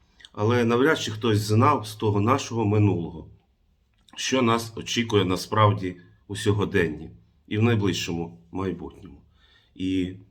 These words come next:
оте минуле нам показало, що треба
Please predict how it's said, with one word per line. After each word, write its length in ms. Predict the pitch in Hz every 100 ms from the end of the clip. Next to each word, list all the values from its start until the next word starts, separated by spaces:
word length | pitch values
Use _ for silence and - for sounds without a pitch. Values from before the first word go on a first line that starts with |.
| -
оте 280 | 87 - 120
минуле 440 | 135 110 85 82 - _ _ _
нам 260 | 92 92 95
показало, 600 | 104 110 104 82 71 71 - _ _ _ _
що 220 | - 82
треба 420 | - 98 90 85